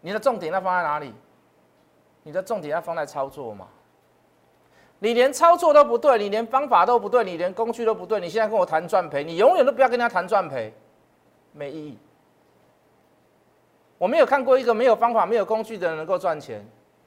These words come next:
除非你今天告诉我说，我跟你讲哦，其实我跟你讲，基金，基金经理人啊，外资的这个操盘手哦，其实我跟你讲都是靠消息，都是打电话去投顾，然后每天要一档股票，要一档资料，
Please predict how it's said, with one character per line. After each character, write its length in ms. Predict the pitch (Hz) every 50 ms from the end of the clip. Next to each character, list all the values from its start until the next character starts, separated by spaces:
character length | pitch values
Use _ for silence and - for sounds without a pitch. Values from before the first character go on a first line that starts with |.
| _ _ _ _ _ _ _ _ _
除 120 | - 220
非 100 | 285 320
你 80 | 269 214
今 120 | 214 269
天 100 | 277 277
告 160 | 277 285 269
诉 160 | - 269 269 208
我 100 | 180 165
说， 220 | 165 220 226 214
我 40 | 175
跟 120 | 190 214
你 80 | 240 233
讲 160 | 196 170 151
哦， 120 | 147 131
其 180 | 120 - 175 165
实 200 | 156 - 180 165
我 80 | 139 151
跟 80 | 175
你 20 | 170
讲， 100 | 139 131
基 140 | - 190
金， 160 | 175 185 196 170
基 160 | - 208 196
金 160 | 208 202 196
经 140 | 180 196 190
理 140 | 196 165 139
人 240 | 135 123 120 123 123
啊， 80 | 131
外 160 | 156 190 180 165
资 180 | - 180 180
的 100 | 170 156
这 120 | 143 175 160
个 220 | 151 139 139 139 - - - - - _ _ _ _ _ _
操 180 | - - 180
盘 160 | 165 156 156 160
手 260 | - - 113 104 110
哦， 60 | 110
其 160 | - - 151 143
实 200 | - - 160 147
我 80 | 123
跟 140 | 123 151 165
你 40 | 151
讲 100 | 131 98
都 100 | - 147
是 120 | 143 156
靠 200 | - - 160 135
消 240 | 117 - 143 131 135
息， 220 | 127 - - 101 92 92 _ _ _ _ _ _ _ _ _ -
都 100 | 185 180
是 140 | - 196
打 160 | - - 113 117
电 140 | 139 160
话 120 | 175 165 156
去 160 | - 175 151
投 220 | - - 127 127
顾， 280 | 123 - 170 143 120 113
然 100 | 120 135
后 100 | 156 156
每 140 | 143 117 110
天 160 | 113 165 160
要 180 | 165 147 143 160
一 40 |
档 200 | 156 143 127 135
股 140 | - 113 101
票， 200 | - 151 151 131
要 160 | 139 151 147
一 60 | 156 147
档 180 | - 110 110
资 220 | 104 - - 139 139
料， 260 | 143 139 123 107